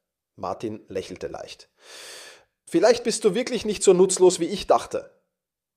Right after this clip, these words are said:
„Ich nehme das als Kompliment“, rief Kronos. „Aber jetzt ruh dich aus. Morgen zeige ich dir, wie du die Woche genauso klar startest, wie du den Tag planst.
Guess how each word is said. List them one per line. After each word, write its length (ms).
„Ich 220
nehme 140
das 160
als 180
Kompliment“, 640
rief 180
Kronos. 540
„Aber 160
jetzt 420
ruh 120
dich 220
aus. 360
Morgen 300
zeige 260
ich 100
dir, 220
wie 80
du 100
die 160
Woche 240
genauso 520
klar 260
startest, 560
wie 80
du 80
den 180
Tag 320
planst. 480